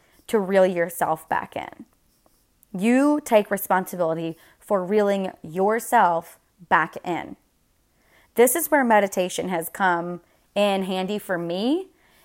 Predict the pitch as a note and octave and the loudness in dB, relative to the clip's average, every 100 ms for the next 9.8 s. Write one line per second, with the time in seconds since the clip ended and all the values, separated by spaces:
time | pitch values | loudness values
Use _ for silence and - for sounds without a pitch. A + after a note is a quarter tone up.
0 | _ A3 A3 G#3 G3+ - - C4+ A#3+ A3 | _ 0 0 0 -2 -4 -2 0 2 2
1 | A3 A#3+ A#3 G#3+ - G#3 G3 F#3+ F3+ F#3 | 2 0 -6 -4 -4 -4 -4 -2 -2 -2
2 | F#3+ F#3 - F#3+ F#3 F#3 - F#3 F3 F3 | -2 -4 -4 -4 -4 -6 0 4 4 4
3 | E3+ E3+ F3 - - _ _ _ - F#3 | 2 -2 -10 -14 -18 _ _ _ -4 2
4 | F3 F3 E3 E3 D#3+ - G#3+ - - E3+ | 4 6 4 2 0 -4 -8 -8 -6 -4
5 | F3+ F3+ F#3 E3+ D#3 D3+ F3 F3 F#3+ - | -2 -4 -6 -8 -10 -8 -6 -6 -8 -14
6 | - - - - F3 D#3+ B2 - F3+ F3 | -16 -16 -16 -8 -4 -4 -6 0 0 0
7 | F3 F#3 E3 - E3+ E3 D3+ - D3+ D#3 | -6 -6 -8 -6 -6 -6 -8 -8 -10 -10
8 | E3+ - - - _ _ - - - A#3 | -12 -10 -8 -10 _ _ -20 -10 2 4
9 | A#3+ - - - G#3+ G#3 G3+ | 4 -2 -8 0 2 0 -2